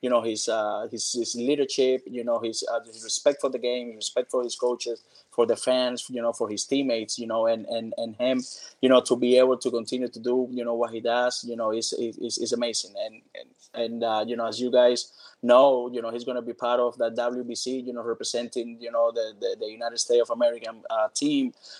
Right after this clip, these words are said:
And, uh, you know, it's like, you know, he's a proud guy, man. He, you know, he's very proud. You know, he got a lot of pride,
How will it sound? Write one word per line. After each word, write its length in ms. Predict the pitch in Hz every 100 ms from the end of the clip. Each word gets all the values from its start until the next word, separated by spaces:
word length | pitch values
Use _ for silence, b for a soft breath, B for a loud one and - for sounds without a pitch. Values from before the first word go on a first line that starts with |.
| B
And, 320 | 117 117 117
uh, 180 | 117 113 117
you 80 | 117
know, 200 | 113 110
it's 220 | 117 -
like, 300 | 127 117 113
you 220 | 123 123
know, 80 | 113
he's 160 | 123 170
a 60 |
proud 300 | - 151 156
guy, 260 | 147 143 117
man. 240 | 110 110
He, 220 | 113 117 117 120
you 80 | 120
know, 100 | 117
he's 120 | 113
very 240 | 131 135
proud. 400 | - 127 127 127 127
You 80 | 113
know, 80 | 113
he 60 |
got 160 | 117 120
a 60 |
lot 160 | 120 117
of 80 | -
pride, 320 | 117 117 127